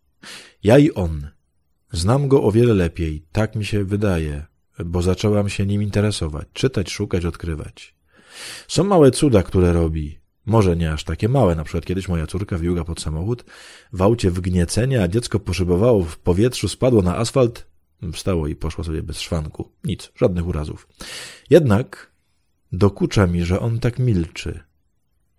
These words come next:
Poczucie samotności jest takie przytłaczające. Nie mogę liczyć na niczyją pomoc w różnych sytuacjach.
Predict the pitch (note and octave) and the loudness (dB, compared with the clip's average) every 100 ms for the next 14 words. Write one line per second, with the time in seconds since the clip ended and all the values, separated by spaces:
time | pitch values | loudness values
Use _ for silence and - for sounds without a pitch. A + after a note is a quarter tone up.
0 | _ _ G#2+ G2 D3+ D3+ B2 G#2+ G2+ C3 | _ _ 2 2 2 0 2 0 -2 -2
1 | C3+ - A2+ - C#3+ C#3+ A#2+ A2+ G#2+ G2 | -4 0 0 0 -2 0 -2 -2 -2 0
2 | F#2+ E2+ D#2+ D2+ D#2 - - - _ _ | 0 0 -2 -6 -10 -10 -12 -14 _ _
3 | _ _ _ - - - - - G#2 C#3+ | _ _ _ -18 -16 -14 -16 -6 2 6
4 | G3 B2+ A#2 D3+ C3+ A#2 A2 G#2 C#3 C3+ | 8 8 8 4 2 2 2 2 4 4
5 | A2+ - A2+ G2 E2+ F#2 F2 G2 G2 F#2+ | 2 4 4 4 0 -2 -2 -2 -2 -4
6 | - F#2 F#2 D#2+ - E2+ D2 - - | -4 -4 -2 -2 -4 -8 -8 -12 -20